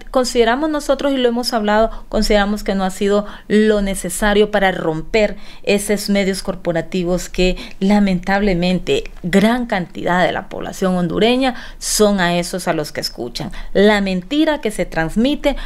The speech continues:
a través de esos medios de comunicación. A veces en mi casa yo estoy, que estoy en el espacio donde estoy y escucho cómo es posible que digan tanta mentira y con tanto descaro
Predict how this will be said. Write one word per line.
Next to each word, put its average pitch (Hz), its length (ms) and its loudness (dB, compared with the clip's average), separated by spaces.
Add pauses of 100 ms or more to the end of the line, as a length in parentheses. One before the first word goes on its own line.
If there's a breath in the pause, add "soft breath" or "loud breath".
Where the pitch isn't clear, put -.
(120)
a 185 160 -2
través 185 380 0
de 202 60 -2
esos 196 280 -4
medios 180 320 0
de 170 100 -2
comunicación. - 800 -6 (300 loud breath)
A - 120 0
veces 214 460 2
en 175 280 2
mi 165 100 -2
casa 226 460 0
yo 208 360 2 (260 loud breath)
estoy, 220 480 0 (120)
que 170 180 2
estoy 262 460 2
en 320 140 -2
el 208 120 0
espacio 208 460 0
donde 196 160 0
estoy 214 300 0
y - 20 4
escucho 262 600 0
cómo 214 240 0
es 254 80 -6
posible 294 600 -2
que - 160 -2
digan 233 360 0 (360 loud breath)
tanta 302 380 0
mentira 285 640 2
y - 80 0
con 185 300 -2
tanto - 500 4
descaro 302 640 0